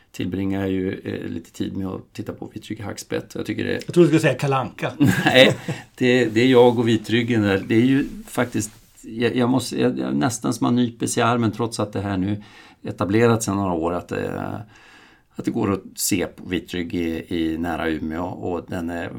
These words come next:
Speaker 1: väldigt lättåtkomlig, så att säga.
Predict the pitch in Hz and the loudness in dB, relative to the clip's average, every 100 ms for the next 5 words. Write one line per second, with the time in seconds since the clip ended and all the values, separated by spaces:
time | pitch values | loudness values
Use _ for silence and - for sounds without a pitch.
0 | - - 98 80 82 - - - - - | -12 -10 -10 -8 -10 -14 -20 -18 -18 -16
1 | - - _ - - 107 101 - 90 - | -18 -20 _ -20 -10 -4 -4 -6 -12 -4
2 | 101 101 95 87 - - - 50 | -2 -2 -4 -6 -8 -6 -8 -8